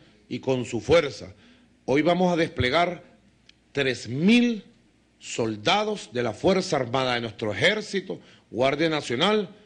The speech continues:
a la calle en el Zulia, y dos mil funcionarios de diversos organismos de seguridad, incluyendo la Policía del Zulia, que está en un proceso profundo de homologación transformadora,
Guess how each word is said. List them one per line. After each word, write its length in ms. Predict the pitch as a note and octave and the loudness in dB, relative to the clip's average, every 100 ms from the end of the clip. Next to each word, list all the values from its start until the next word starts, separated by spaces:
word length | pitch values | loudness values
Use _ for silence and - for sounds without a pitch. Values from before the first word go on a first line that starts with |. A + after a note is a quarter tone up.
| _ | _
a 140 | C3+ B2+ | -2 0
la 180 | A#2+ | -2
calle 540 | - E3 G3 A3 A3+ F#3 - - | 0 0 0 -2 -6 -10 -18 -8
en 160 | B2+ | -6
el 100 | A2+ | -4
Zulia, 460 | - C3+ A#2 F#2 D#2+ - _ _ | -4 -2 -2 -4 -10 -20 _ _
y 140 | C#3+ B2+ | -4 -2
dos 300 | G#2 G#2+ G#2+ | -4 -6 -2
mil 260 | E3 G#3 | 2 2
funcionarios 760 | G3+ G3 F#3 C#3 B2 F#3+ A3 G#3 - - - | 0 -2 0 -2 2 2 0 -2 -6 -18 -4
de 160 | B2 | -2
diversos 460 | B2+ B2 D3+ D#3+ F3 | 0 2 0 2 2
organismos 680 | E3 B2+ A#2+ C#3 C#3+ D#3 C3 | 2 2 0 0 -2 -2 -2
de 100 | B2 | -4
seguridad, 560 | A2+ G#2 G#2+ C3 F#3 F3+ - _ | -4 -4 0 2 2 -2 -18 _
incluyendo 720 | D3 C#3+ B2+ B2 A#2 B2+ D3 | -6 -6 -4 -2 0 0 0
la 140 | E3 A#2+ | -2 -2
Policía 320 | C3 A#2 C3+ | -4 -4 -6
del 100 | D3 | -2
Zulia, 260 | D#3 E3 | -2 -2
que 60 | C#3+ | -4
está 160 | A2+ B2 | -6 -6
en 120 | C#3+ | -6
un 120 | D3+ | -8
proceso 500 | C3+ B2+ C3 C#3+ C#3 - _ | -8 -8 -8 -8 -10 -14 _
profundo 840 | - A2+ - F#3 G#3+ G#3+ G#3 G3+ - - _ _ - | -8 -6 2 4 4 4 0 -2 -12 -20 _ _ -12
de 220 | G2+ C3+ | -2 0
homologación 760 | B2+ B2+ C3 B2+ A#2 - C#3+ D#3 | 0 0 0 2 0 -2 -2 0
transformadora, 840 | E3 D#3+ C#3+ B2+ A#2 A#2 B2 G2 | -2 -2 -2 -2 0 0 0 -2